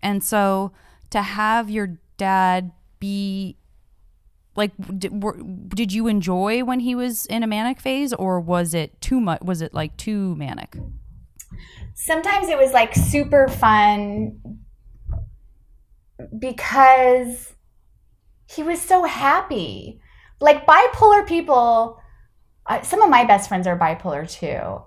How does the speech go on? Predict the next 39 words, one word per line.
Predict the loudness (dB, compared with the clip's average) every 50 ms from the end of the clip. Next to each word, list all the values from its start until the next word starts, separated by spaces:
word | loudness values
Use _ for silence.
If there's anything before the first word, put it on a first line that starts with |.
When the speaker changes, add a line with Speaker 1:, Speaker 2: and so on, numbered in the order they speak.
| _
Speaker 2:
And | -6 -4 -2 0 0 0 -2 -2 -2 -2 -2 -4 -4 -6 -10 -12 -18 -20 -20 -20 _ _ _ _ _ _ _ -20 -20 _ _ _ _ -20 -20 -20 _ _ _ _ _ _ -20 _ _ _ _ _
I | 4 6
don't | 6 6 4
know, | 0 -2 -4 -4 -4
it | -6 -4 -4
just, | -4 -6 -6 -6 -8
he, | -8 -6 -4 -4 -4 -4 -6 -10 -16 -18 -20 -20 -20 -20 -20 -20 -20 -20 -20 -20 2 4 4
again, | 6 6 6 6 6 6 6
that's | 6 6 6 6 4 -2
when | -4 -4
he | -4 -2 -2
was | -2 -4 -4 -2
really | -2 -2 -2 -2 -2
happy. | -2 0 0 0 0 0 -4 -4 -2
And | -2 0 0
I | 0
remember | -2 -2 -2 -4 -4 -4
him | -4 -4 -4 -4
being | -4 -4 -2 0
very | 2 2 2 2 0
charismatic | -2 -2 -2 -2 -2 -2 -2 -2 -2 -2 0 -2 -2 -4 -4
Speaker 1:
Sure. | -6 -6
Speaker 2:
and | -6 -6
happy. | -6 -4 -4 -6 -6 -8 -10 -8 -8 -4
I, | 0 0 0 0 2 0 0
I | 0
didn't | 0 -2 -4 -4 -4 -4 -4 -4 -4
know | -4 2 8 8 8 8 8 4
what | 2 2 2 2 2 -2
was | -4 -6 -8
going | -8 -8 -6 -6 -6 -6 -6
on. | -4 -4 -2 -2 -2 -4 -4 -6 -8 -10 -14 -16 -16 -18 -16 -10
When | -6 -4 -2 -2 -2 -4
he | -6 -8 -8 -8 -6 -6 -6 -4
later | -2 -2 -2 0 0 0 0 0 0 0
got | 2 4 4 2 2
the | -2
Speaker 1:
Yeah. | -4 -2
Speaker 2:
diagnosis, | -2 0 0 0 -2 -2 -4 -4 -4 -4 -6 -6 -8 -8 -8 -8 -10 -12 -16 -20 -20